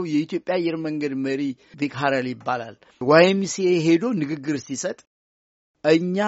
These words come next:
ኢትዮጵያ አየር መንገድ ከፒስተን ኤጅ ካልወጣንና ወደ ጄት ኤጅ ካልሆን ከዓለም ገበያ እንወጣለን በአጭር ጊዜ ውስጥ" ብሎ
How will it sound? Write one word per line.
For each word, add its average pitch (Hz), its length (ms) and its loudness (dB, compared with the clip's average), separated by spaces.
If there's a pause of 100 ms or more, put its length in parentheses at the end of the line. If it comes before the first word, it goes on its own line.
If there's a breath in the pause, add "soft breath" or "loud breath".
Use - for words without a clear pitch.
(200)
ኢትዮጵያ 185 500 -2 (380)
አየር 180 320 0
መንገድ 180 540 -2 (340)
ከፒስተን 190 720 2 (140)
ኤጅ 202 240 6 (280)
ካልወጣንና 165 920 0 (120)
ወደ 143 200 0 (100)
ጄት 185 300 2
ኤጅ 180 280 0
ካልሆን 175 480 2 (560)
ከዓለም 175 480 4
ገበያ 156 340 4
እንወጣለን 139 600 0
በአጭር 127 340 2
ጊዜ 123 240 2
ውስጥ" 117 280 4
ብሎ 165 180 4